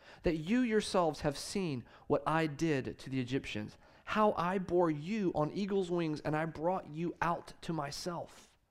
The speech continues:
Now therefore, if you will indeed obey my voice and keep my covenant, you shall be my treasured possession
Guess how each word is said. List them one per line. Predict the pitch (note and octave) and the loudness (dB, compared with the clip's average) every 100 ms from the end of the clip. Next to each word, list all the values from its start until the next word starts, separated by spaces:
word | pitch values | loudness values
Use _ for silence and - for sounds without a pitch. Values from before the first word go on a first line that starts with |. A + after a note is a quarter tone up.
| _ _ _ _ _ - - | _ _ _ _ _ -20 -2
Now | D3+ F3+ F#3+ | 4 6 6
therefore, | E3+ F#3 G#3+ - A3+ G#3 C3+ - _ _ _ - - | 6 4 2 0 0 2 -4 -10 _ _ _ -20 4
if | F#3 F3+ | 6 6
you | D#3+ G3+ C4 | 2 2 4
will | A#3+ A3 G#3+ | 8 8 8
indeed | F3+ F3 D#3 F3+ A#3 A3 F3+ - | 4 2 0 -4 -6 -6 -4 0
obey | E3 D#3+ F#3 A3 | 2 2 2 2
my | G#3+ G3+ G3 | 0 -2 -4
voice | D#3 C#3 B2+ - | -2 -2 -2 -4
and | C#3 C3+ | -6 -6
keep | - A#3 F3+ | -4 -4 -2
my | F#3+ F#3+ | -2 -2
covenant, | F#3+ F3+ D3+ A#2+ A#2 - - - - | 0 2 2 0 -4 -6 -16 -20 -8
you | C#3+ F#3 | -2 0
shall | G3+ - F3+ E3 | 0 2 2 0
be | C#3+ F3 G3 G#3 G3+ | -4 -4 -2 -4 -4
my | C#3 C#3 C3 | -2 -2 -2
treasured | - F3 E3 E3+ E3+ - | 0 0 2 0 -4 -4
possession | E3 D3 A#2+ G#2 - A2 | -6 -4 -4 -6 -8 -10